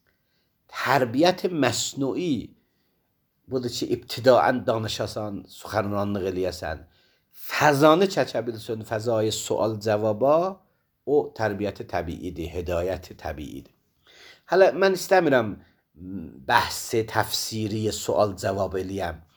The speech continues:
Bu, indi bəlağət nöqtə nəzərindən, e, ayrı bir məsələni istəyirəm danışım. Bəzən sual soruşublar,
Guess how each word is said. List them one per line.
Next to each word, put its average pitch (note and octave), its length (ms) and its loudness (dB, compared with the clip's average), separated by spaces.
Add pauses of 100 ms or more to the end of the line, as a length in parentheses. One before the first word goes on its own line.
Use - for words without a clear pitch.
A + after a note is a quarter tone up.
(1080)
Bu, G#2 520 -6
indi C3+ 280 2
bəlağət B2 840 6 (100)
nöqtə A2 360 -6
nəzərindən, A2+ 840 0 (500)
e, F2 320 -8
ayrı B2+ 360 6
bir C3+ 140 6
məsələni G2+ 560 -2
istəyirəm F#2+ 380 -4
danışım. E2 480 -8 (120)
Bəzən D3 500 4 (240)
sual C3+ 400 2
soruşublar, E3 840 2